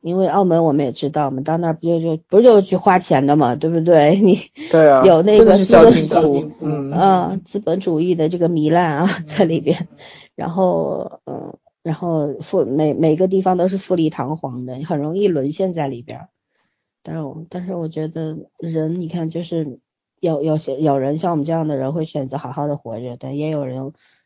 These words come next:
Speaker 1: 连好好选择的能力都没有，就是这样。所以，虽然，嗯，一八年有，也旅游了，<clears throat> 旅行了好多个地方吧，七八处总是有的，但是就唯独，嗯，那，那个，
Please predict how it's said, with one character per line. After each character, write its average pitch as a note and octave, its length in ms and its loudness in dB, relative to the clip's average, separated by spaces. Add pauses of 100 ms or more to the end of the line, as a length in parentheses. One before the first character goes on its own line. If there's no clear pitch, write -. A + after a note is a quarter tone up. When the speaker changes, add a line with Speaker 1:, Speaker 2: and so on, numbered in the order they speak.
(160)
Speaker 1:
连 D3+ 240 -4
好 D3+ 120 -8
好 D#3+ 160 -6
选 D3 220 -6
择 B2 140 -8
的 C3+ 100 -10 (180)
能 C3+ 220 -8
力 D#3 100 -6
都 C3+ 140 -8
没 G#2+ 220 -12
有， D3+ 140 -18 (340)
就 - 120 -20
是 A#2 140 -16
这 - 80 -18
样。 D3+ 160 -18 (380)
所 - 180 -18
以， B2+ 140 -16 (720)
虽 - 180 -4
然， E3+ 460 -2 (280)
嗯， C#3 320 -8
一 E3 60 -8
八 E3+ 160 -2
年 D#3 200 -2
有， C#3+ 260 -6
也 C#3+ 200 -4
旅 C#3 240 -2
游 C3 160 -4
了， C3+ 380 -6
<clears throat> - 20 -14
旅 D#3 100 -2
行 D3 220 -4
了 F3 80 -4
好 E3 160 -4
多 D#3 140 -2
个 F3+ 100 0
地 F3 140 0
方 D#3+ 260 -2
吧， D#3 240 -4
七 - 160 -10
八 F3 160 -2
处 F3 260 -4
总 B2+ 240 -10
是 C#3+ 140 -8
有 G2+ 160 -6
的， - 160 -16 (160)
但 D#3 140 -14
是 D#3 260 -10 (180)
就 D3+ 120 -8
唯 C#3+ 160 -4
独， C#3+ 280 -10 (760)
嗯， F#3 320 -6
那， G#3 380 -2
那 G#3+ 200 -2
个， - 460 -8